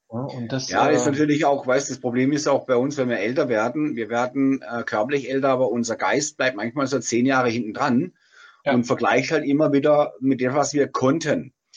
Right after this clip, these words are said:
Speaker 2: Und das ist natürlich dann, äh, alles andere, aber nicht motivierend, weil wir natürlich immer Maßstäbe ansetzen, was war, wie war das, müsste jetzt auch so sein. Wir vergessen dann vielleicht,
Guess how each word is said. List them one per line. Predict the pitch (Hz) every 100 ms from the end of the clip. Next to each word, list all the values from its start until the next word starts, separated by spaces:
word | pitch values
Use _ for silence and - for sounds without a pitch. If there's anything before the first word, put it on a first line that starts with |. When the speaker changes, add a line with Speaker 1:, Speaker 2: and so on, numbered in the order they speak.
| - - - -
Speaker 2:
Und | 101
das | 117
ist |
natürlich | 139 147 156 151
dann, | 156 151 156
äh, |
alles | 143 143 139 135 107 135 147
andere, | 117 135 151 143
aber | 135 135
nicht | 139 -
motivierend, | 139 123 120 143 143 151 139
weil | 123
wir | 127
natürlich | 127 127 120 147
immer | 143 139
Maßstäbe | 117 131 147 156 143 139
ansetzen, | 143 139 147 - - 120
was | 113 -
war, | 110 113 175 160
wie | 135 151
war | 165 160
das, | 160 131
müsste | 139 151 151
jetzt | 143 -
auch | 123
so | - 143
sein. | 113
Wir | 110
vergessen | - - 135 - 160
dann | 151 139
vielleicht, | 143 135 135